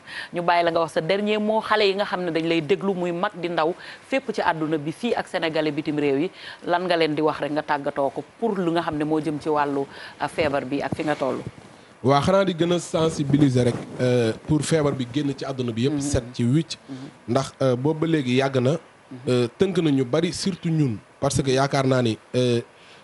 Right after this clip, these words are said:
Speaker 2: ñun mesures yi ñuy wax ni nañ ko jël, ñun mënuñu ko liggéeyee.
Speaker 1: Mhm.
Speaker 2: Parce que bu ñu wootee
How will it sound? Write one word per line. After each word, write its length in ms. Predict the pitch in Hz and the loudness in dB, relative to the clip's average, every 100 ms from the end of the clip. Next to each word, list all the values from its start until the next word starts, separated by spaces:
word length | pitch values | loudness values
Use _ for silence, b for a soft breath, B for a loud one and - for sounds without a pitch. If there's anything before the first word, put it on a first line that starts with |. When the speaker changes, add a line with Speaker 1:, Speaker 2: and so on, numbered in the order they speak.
| - | -4
Speaker 2:
ñun 360 | 127 151 165 165 - - | 2 2 2 -2 -10 -4
mesures 380 | 143 175 156 180 | 2 2 2 2
yi 60 | 175 | 4
ñuy 140 | 175 | 4
wax 180 | 156 143 - - - - 135 | 4 2 -4 -18 -20 -12 -4
ni 160 | 147 | 0
nañ 180 | 147 160 | 2 2
ko 100 | 160 139 | 0 0
jël, 160 | 131 127 | 0 2
ñun 160 | 143 | 0
mënuñu 320 | 143 156 165 | 2 2 2
ko 160 | 156 151 | 2 2
liggéeyee. 460 | 131 127 123 107 - - - | 2 4 2 2 -4 -12 -12
Speaker 1:
Mhm. 200 | 131 117 110 | -10 -12 -4
Speaker 2:
Parce 200 | 127 151 | -2 0
que 80 | 139 | 2
bu 100 | 147 | 4
ñu 80 | |
wootee 480 | 151 147 143 135 110 | 4 4 4 2 0